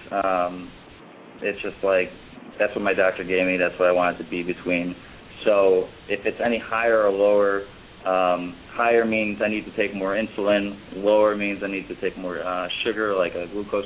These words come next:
tablet or a fruit snack. Um, so I check that, uh,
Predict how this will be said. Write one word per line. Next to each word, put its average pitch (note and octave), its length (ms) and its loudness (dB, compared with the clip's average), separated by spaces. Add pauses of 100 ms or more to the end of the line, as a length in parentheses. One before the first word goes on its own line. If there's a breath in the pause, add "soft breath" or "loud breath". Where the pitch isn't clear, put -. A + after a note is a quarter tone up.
tablet F#2+ 420 0 (100)
or F2+ 200 -4
a - 40 -10 (100)
fruit A#2+ 160 2 (100)
snack. F2 280 2 (920 loud breath)
Um, F#2 580 4 (500)
so G#2+ 220 6
I A#2 140 0 (120)
check D3+ 220 -2
that, C3 300 2
uh, A2 240 0